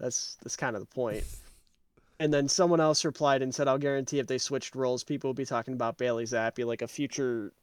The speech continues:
Speaker 1: or a late round steal, future star quarterback."
Speaker 2: <laughs>
Speaker 1: It's like, yeah.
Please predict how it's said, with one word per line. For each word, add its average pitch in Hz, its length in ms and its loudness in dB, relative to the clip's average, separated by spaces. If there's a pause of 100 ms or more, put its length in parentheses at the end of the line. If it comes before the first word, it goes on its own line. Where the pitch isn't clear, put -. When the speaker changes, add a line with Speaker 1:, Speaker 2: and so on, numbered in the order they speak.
(340)
Speaker 1:
or 151 220 10
a 127 320 6
late 170 320 8
round 139 400 2
steal, 135 500 0
future 123 460 -4
star 117 400 0
quarterback." 113 680 -6 (520)
Speaker 2:
<laughs> - 540 -18
Speaker 1:
It's 139 140 -6
like, 123 160 -2
yeah. 135 260 2